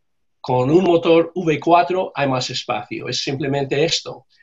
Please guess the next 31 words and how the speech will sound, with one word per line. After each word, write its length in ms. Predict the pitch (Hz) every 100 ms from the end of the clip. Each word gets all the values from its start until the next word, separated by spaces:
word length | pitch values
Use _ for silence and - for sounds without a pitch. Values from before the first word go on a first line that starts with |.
| _ _
Esto, 480 | 123 131 143 139 -
ah, 380 | 131 120 - -
ha 80 | 131
sido 640 | - 147 143 139 135 127 -
una 220 | 160 160
verdad 420 | 139 135 135 160 165
siempre, 440 | - 175 175 190
toda 220 | 165 151
la 100 | 147
vida, 240 | 147 208 233
pero 160 | 165
nunca 360 | 147 180 175 170
han 100 | 156
tenido 400 | 160 151 156 147
estas 280 | 139 156 139
condiciones. 880 | 131 123 117 147 147 131 - - _ - - _ _ -
Entonces, 680 | 131 127 165 165 156 - _ _ -
Yamaha, 680 | 123 135 214 208 262 - _ _ _
corriendo 500 | - 127 135 165 180
en 60 | 170
las 160 | 160
mismas 260 | 175 160 - - _
condi-, 280 | 143 135 -
condiciones 1000 | - 139 131 127 170 214 180 131 - -
con 320 | - 120 117 117
K 180 | 135
T 180 | 127 131
M, 220 | 170 165
con 220 | 165 131 107
Aprilia, 540 | - 160 160 156 147
con, 340 | - 107 -